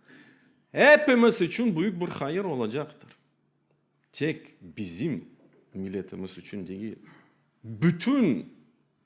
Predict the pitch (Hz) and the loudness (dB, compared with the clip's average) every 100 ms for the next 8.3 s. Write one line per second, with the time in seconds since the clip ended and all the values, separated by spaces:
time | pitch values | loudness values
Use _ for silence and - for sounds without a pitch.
0 | _ 107 104 - 110 127 117 - - 92 | _ -12 -10 -8 -6 -4 -6 -10 -12 -8
1 | 90 87 98 85 - 95 - 92 - 110 | -8 -10 -12 -12 -12 -10 -10 -10 -10 -10
2 | - 82 90 80 - _ _ _ _ _ | -10 -10 -10 -10 -14 _ _ _ _ _
3 | _ _ _ _ _ _ _ _ 156 _ | _ _ _ _ _ _ _ _ _ _
4 | _ _ _ _ _ _ _ _ _ _ | _ _ _ _ _ _ _ _ _ _
5 | _ _ _ - 135 170 - _ _ _ | _ _ _ -6 -6 -6 -12 _ _ _
6 | _ _ _ _ _ _ _ 95 120 117 | _ _ _ _ _ _ _ -4 -4 -4
7 | 110 131 - _ _ _ _ 117 107 - | -6 -8 -12 _ _ _ _ -8 -6 -8
8 | 90 101 147 | -10 -8 -8